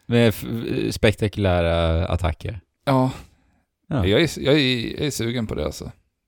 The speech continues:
Speaker 1: Alltså, det kommer ju säkert inte vara något fantastiskt.
Speaker 2: Nej, det tror inte jag heller. Alltså, det förväntar jag mig inte. Jag, men jag vill ju bara ha det här lättsamma, liksom.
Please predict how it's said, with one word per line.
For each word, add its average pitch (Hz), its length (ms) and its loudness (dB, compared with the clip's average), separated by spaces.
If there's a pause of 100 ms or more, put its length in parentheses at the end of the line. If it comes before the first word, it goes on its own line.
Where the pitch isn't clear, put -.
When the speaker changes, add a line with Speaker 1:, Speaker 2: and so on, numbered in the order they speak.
Speaker 1:
Alltså, 98 160 0
det 113 100 6
kommer 120 200 4
ju 107 40 6
säkert 95 260 2
inte 90 200 -2
vara 82 220 4
något 80 340 -2
fantastiskt. 87 600 0
Speaker 2:
Nej, 147 200 6
det 139 100 6
tror 151 140 4
inte 151 140 2
jag 131 80 6
heller. 139 400 2
Alltså, 120 180 0
det 120 100 2
förväntar 143 380 -2
jag 131 40 0
mig 107 60 0
inte. 95 140 -4
Jag, 104 180 0
men 120 140 2
jag 113 80 4
vill 127 100 2
ju 135 60 -2
bara 127 120 0
ha 127 180 0
det 107 60 -2
här 110 100 -2
lättsamma, 120 480 -4
liksom. - 260 -12